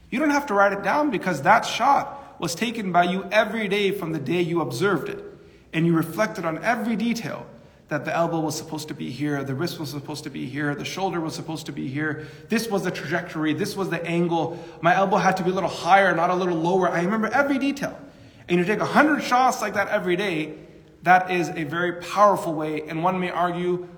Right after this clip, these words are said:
one of the most effective ways of preserving. One is through hifz, through memory, the other is through amal.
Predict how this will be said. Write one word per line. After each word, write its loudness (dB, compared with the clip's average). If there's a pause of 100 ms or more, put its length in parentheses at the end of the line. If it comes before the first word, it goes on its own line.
one 2
of 0
the 4
most 4
effective -2
ways -2 (320)
of -4
preserving. -2 (720)
One 4
is 2
through 0
hifz, 0
through 0
memory, 0 (380)
the 2
other 2
is -2
through 0
amal. 0